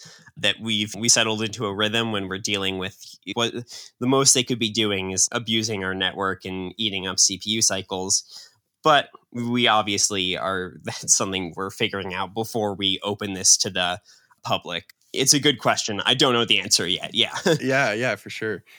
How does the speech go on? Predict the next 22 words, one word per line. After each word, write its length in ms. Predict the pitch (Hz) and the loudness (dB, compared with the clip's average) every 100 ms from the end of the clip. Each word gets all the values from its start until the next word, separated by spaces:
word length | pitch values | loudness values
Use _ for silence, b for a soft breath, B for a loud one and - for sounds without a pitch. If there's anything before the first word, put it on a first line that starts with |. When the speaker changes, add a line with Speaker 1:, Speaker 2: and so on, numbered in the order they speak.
| B _ _ _ | B _ _ _
Speaker 2:
Dov, 360 | - 139 120 113 | -2 -2 -2 -4
it, 180 | 123 131 | -4 -2
it 60 | 123 | -2
was 160 | 123 - | -2 0
awesome 320 | 120 135 139 | 0 2 -2
having 380 | 123 117 120 117 | -2 -2 -4 -6
you 200 | 110 92 | -4 -4
on 280 | 107 104 | -4 -4
and, 160 | 110 95 - | -6 -10 -10
and 180 | 101 98 | -8 -6
learning 300 | 101 104 101 | -6 -4 -6
about 300 | 98 98 - | -4 -6 -8
Fly. 520 | 101 92 95 101 104 - - | -6 -6 -6 -10 -16 -14 -10
I, 120 | 95 113 | -6 -4
I 100 | 117 | -2
know 120 | 120 | -2
you 140 | 113 | 0
guys, 240 | 113 107 98 | 0 -2 -4
you 80 | 110 | -4
said 220 | - 104 | -2 -4
you've 160 | 104 - | -10 -6
had 380 | 104 98 92 | -4 -4 -6